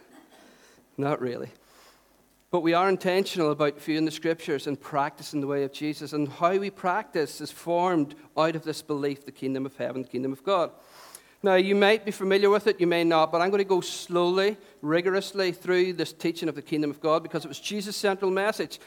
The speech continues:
Actually, a hundred times the story of the kingdom is found in the ancient gospel writings. In fact, if we're gonna be really specific, a hundred and six times Jesus mentioned it, specifically found in the book of Matthew,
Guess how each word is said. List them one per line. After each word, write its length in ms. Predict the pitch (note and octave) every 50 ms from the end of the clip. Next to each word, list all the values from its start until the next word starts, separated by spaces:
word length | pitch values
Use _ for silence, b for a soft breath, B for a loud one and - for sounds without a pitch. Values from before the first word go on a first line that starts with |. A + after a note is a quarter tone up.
| B B -
Actually, 340 | E3+ F3 - - - F#3
a 60 | E3+ D3+
hundred 420 | - - G#3 G#3+ A3 A3 G#3+ G#3+
times 480 | - A3 G#3+ G#3 G#3 G3 F3 D#3+ - B B B B
the 60 | D#3+
story 340 | - - - G3+ G3 F#3+ F#3+
of 80 | F#3
the 80 | - F3
kingdom 340 | - - - G#3+ G#3 F#3+ F3+
is 120 | D#3+ -
found 400 | - - F#3+ F#3+ F#3 F3+ D#3+ - B B B B -
in 120 | D#3+ D#3+
the 160 | E3 D#3+ E3
ancient 380 | E3 F3 E3 - - E3+ D#3+ E3
gospel 520 | F3 E3 E3+ E3+ E3+ - - E3+ E3 D#3 B B B B
writings. 480 | D#3 D#3+ E3 E3 F3 D3+ D3+ D3 - E3
In 80 | D3+
fact, 360 | - - F3+ F3+ F3+ F3 - E3+
if 120 | D3 -
we're 40 | D#3+
gonna 160 | D#3 E3+ D#3+
be 140 | D#3 D#3 D3+
really 240 | D3+ E3+ G3+ A#3+ A#3
specific, 560 | - - D#3+ D3+ - - E3 - E3+ D3+ B B B B
a 60 | - C#3
hundred 260 | - F3 F3 F3 E3
and 100 | D3+ D3
six 360 | - - - G3 G3+ - -
times 380 | - - F3 E3 D#3+ D#3+ D3+ -
Jesus 480 | - - F3 F3+ E3+ F3+ E3 - - D#3+
mentioned 400 | E3+ E3+ F3+ F3 - D#3 D#3 E3
it, 140 | D3+ B B B B B
specifically 600 | - - - D#3+ - F#3 F3 D#3+ - - D#3+ D3
found 200 | - - D3+ D3
in 80 | D3 C#3+
the 60 | C#3+
book 220 | C#3 D3+ D3 - C3
of 100 | B2 -
Matthew, 380 | D#3+ F3 F#3 G3 G3 - G3+